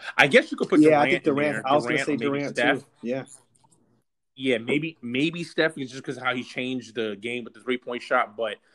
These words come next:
Speaker 1: I don't know if he's greater than all these
Speaker 2: Yeah, where do
Speaker 1: guys,
Speaker 2: you,
Speaker 1: you know
Speaker 2: where
Speaker 1: what
Speaker 2: do
Speaker 1: I
Speaker 2: you
Speaker 1: mean?
Speaker 2: put Curry?
Speaker 1: Except
Speaker 2: I mean,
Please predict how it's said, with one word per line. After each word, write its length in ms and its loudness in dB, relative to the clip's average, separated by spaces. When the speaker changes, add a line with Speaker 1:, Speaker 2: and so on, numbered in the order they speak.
Speaker 1:
I 100 4
don't 100 2
know 60 0
if 80 -4
he's 140 -8
greater 280 -2
than 120 -8
all 160 -4
these 120 -2
Speaker 2:
Yeah, 100 8
where 160 8
do 60 2
Speaker 1:
guys, 40 4
Speaker 2:
you, 120 0
Speaker 1:
you 80 -2
know 60 2
Speaker 2:
where 0 -
Speaker 1:
what 80 6
Speaker 2:
do 60 6
Speaker 1:
I 0 -
Speaker 2:
you 40 4
Speaker 1:
mean? 120 -2
Speaker 2:
put 140 0
Curry? 220 -4
Speaker 1:
Except 240 2
Speaker 2:
I 20 -14
mean, 600 -6